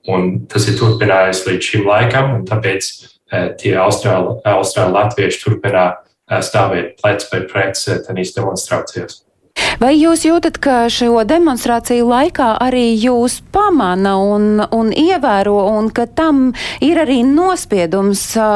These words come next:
Speaker 2: austrāliešu sabiedrībā un arī Jaunzēlandes sabiedrībā?
Speaker 1: Tā,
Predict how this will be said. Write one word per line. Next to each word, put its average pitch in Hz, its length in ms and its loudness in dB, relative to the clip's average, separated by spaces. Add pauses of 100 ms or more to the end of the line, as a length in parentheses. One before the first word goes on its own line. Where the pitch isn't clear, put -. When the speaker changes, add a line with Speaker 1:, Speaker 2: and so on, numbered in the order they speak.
(320)
Speaker 2:
austrāliešu 175 760 -2
sabiedrībā 147 840 -2
un 170 80 2
arī 180 160 0
Jaunzēlandes 156 800 -2
sabiedrībā? 107 760 -2 (1300)
Speaker 1:
Tā, - 180 0